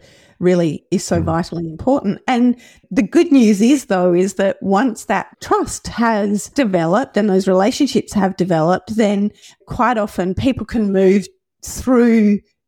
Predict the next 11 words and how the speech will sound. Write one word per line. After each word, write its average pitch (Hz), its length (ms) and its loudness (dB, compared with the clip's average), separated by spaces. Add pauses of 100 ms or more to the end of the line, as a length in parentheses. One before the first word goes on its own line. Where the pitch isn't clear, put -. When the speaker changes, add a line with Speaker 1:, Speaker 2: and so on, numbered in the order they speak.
(100)
Speaker 1:
conversations 190 800 -2
a 196 40 2
lot 180 280 -2
faster 208 640 -2
once 185 440 -2
that - 260 -4
trust - 340 -4
has 220 100 -6
been 190 220 -2
established. 208 720 -2
So, 220 380 0